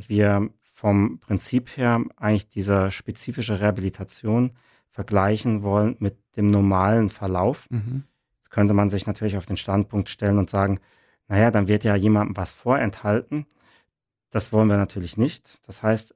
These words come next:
Speaker 1: alle, die sich bereit erklären und das machen wollen, dürfen eine Rehabilitation machen. Und, ähm, wir haben jetzt einfach nur die sechs Monate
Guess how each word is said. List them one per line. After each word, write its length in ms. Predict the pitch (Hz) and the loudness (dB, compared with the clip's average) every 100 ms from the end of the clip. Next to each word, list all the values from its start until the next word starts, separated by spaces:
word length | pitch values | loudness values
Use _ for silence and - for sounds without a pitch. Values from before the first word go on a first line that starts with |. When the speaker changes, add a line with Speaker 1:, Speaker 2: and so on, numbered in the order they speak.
| _ - | _ -2
Speaker 1:
alle, 260 | 107 120 | 2 2
die 160 | 113 104 | 0 -2
sich 220 | 101 - | -4 -6
bereit 340 | 87 95 113 | -6 -2 -2
erklären 380 | 123 - 113 107 | -2 -6 -4 -2
und 100 | 101 | -2
das 140 | 95 98 | -6 -8
machen 280 | 95 95 | -6 -8
wollen, 360 | 90 98 131 123 - - | -4 -2 -2 -4 -10 -2
dürfen 260 | 110 120 | -2 -2
eine 220 | 113 101 95 | -2 0 0
Rehabilitation 720 | 95 95 90 92 - 95 92 | -2 -4 -14 -18 -16 -6 -2
machen. 380 | 101 - 139 139 | -4 -4 -8 -4
Und, 280 | 110 98 104 | -4 -4 -4
ähm, 160 | 98 | -2
wir 100 | 95 92 | -2 -2
haben 100 | 101 | -2
jetzt 180 | - | -4
einfach 240 | 104 95 95 | -8 -4 -2
nur 100 | 104 | -2
die 80 | 95 | -2
sechs 340 | 101 - - | -6 -6 -6
Monate 520 | 101 110 113 - 104 | 0 2 2 -2 -12